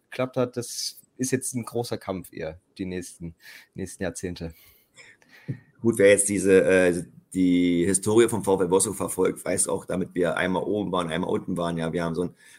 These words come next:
Speaker 2: Berg- und Talfahrt und, äh, grundsätzlich muss man sagen, ja, damit man,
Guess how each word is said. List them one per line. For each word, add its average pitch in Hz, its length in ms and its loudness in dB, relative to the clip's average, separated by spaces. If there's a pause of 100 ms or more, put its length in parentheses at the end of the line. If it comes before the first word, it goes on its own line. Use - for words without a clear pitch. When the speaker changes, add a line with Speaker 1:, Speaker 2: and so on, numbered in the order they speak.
(120)
Speaker 2:
Berg- 117 180 4
und 101 140 -2
Talfahrt 98 540 0
und, 90 280 -2
äh, 87 320 2
grundsätzlich 110 460 0
muss 98 100 -4
man 95 160 -4
sagen, 87 280 -2
ja, 85 60 -2
damit 90 240 -4
man, 87 220 -4